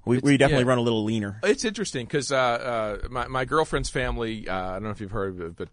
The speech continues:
Speaker 2: I've mentioned it a couple times. She's, they're from Indiana, or Indiana, Alabama.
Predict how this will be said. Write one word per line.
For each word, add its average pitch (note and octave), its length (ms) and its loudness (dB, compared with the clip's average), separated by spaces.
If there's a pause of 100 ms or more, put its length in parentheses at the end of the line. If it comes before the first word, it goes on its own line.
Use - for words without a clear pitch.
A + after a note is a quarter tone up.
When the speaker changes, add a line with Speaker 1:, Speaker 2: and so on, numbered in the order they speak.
(100)
Speaker 2:
I've E2 100 -8
mentioned F#2 260 -8
it F2+ 40 -10
a - 20 -20
couple F2+ 180 -8
times. F2+ 140 -6
She's, - 320 -8
they're A#2+ 120 -6
from B2+ 160 -6
Indiana, G2 500 -4
or A2+ 220 0 (200)
Indiana, E2+ 340 -12
Alabama. G#2 540 -2